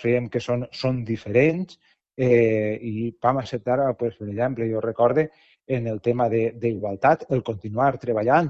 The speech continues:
en el tema de la igualtat, el que es tingueren representació ells en els, en els, en els òrgans, en els, en els consells, eh, d'igualtat, inclús en el de violència de gènere, que no,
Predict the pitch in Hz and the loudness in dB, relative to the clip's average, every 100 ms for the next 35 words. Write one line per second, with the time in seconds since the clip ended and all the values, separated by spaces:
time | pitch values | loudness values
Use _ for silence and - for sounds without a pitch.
0 | 135 120 113 120 113 110 107 98 98 139 | -2 -4 -4 -4 -2 -4 -6 -8 0 2
1 | 160 160 _ _ _ 127 127 113 - 117 | 2 0 _ _ _ 0 0 0 -2 0
2 | 117 - 104 123 143 131 127 - 117 107 | 0 -4 -6 -2 0 0 -4 -8 -6 -6
3 | 107 127 135 135 _ _ _ _ 135 156 | -2 2 4 2 _ _ _ _ 4 6
4 | 131 - - 123 117 113 - - 123 117 | 4 -4 -2 0 0 0 -6 -6 -4 -2
5 | 110 107 - - 127 113 110 104 95 - | -2 -4 -6 -8 -6 -4 -6 -8 -12 -4
6 | 127 131 123 120 110 113 107 104 101 - | 0 2 2 -2 -6 -8 -8 -8 -10 -12
7 | 120 110 - 104 - 143 131 - _ _ | -10 -10 -10 -12 2 2 2 -4 _ _
8 | _ _ _ 131 120 113 113 117 104 101 | _ _ _ 0 2 2 0 -2 -2 -2
9 | 117 127 - _ - 139 120 - 170 202 | 2 2 2 _ -4 -2 -2 4 6 6
10 | 139 120 113 113 120 131 165 143 139 170 | 0 0 -2 0 0 -2 -4 -2 0 0
11 | 147 - 120 127 139 | -2 -2 -2 0 -2